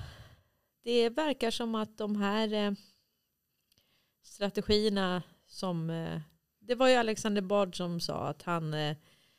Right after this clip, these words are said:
nu får han uppdrag att rensa ur allting som är woke ur företagskulturen. För det är så mycket politiska ideologier som har liksom genomsyrat det där.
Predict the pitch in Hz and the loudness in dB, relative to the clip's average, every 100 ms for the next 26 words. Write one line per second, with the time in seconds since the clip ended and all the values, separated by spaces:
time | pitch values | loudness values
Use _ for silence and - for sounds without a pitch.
0 | _ - 185 185 175 202 185 170 170 - | _ -8 -4 -2 -2 0 2 2 0 -2
1 | 156 151 160 160 160 165 156 - - 196 | -2 0 2 2 4 2 0 -2 2 2
2 | 190 170 - - 180 175 - 156 - 160 | 4 0 -4 -4 0 0 -2 -4 -4 -2
3 | 156 156 185 160 165 - - - 165 151 | -2 0 2 2 -2 -14 -16 -6 -4 -2
4 | 156 - 175 147 - - 165 - 233 202 | -2 0 0 2 -2 -2 -2 4 4 4
5 | - 170 - _ _ _ _ - 196 226 | -6 -8 -12 _ _ _ _ -6 2 2
6 | 226 240 214 247 - - 196 - 214 196 | 4 2 2 0 -4 -8 -6 0 2 2
7 | 185 - - 175 170 175 175 175 226 214 | -2 -8 -2 0 2 0 0 0 4 4
8 | 202 170 160 165 170 202 208 180 175 - | 2 0 0 0 0 2 0 0 -2 0
9 | 247 226 220 190 196 - | 2 2 0 -2 -4 -4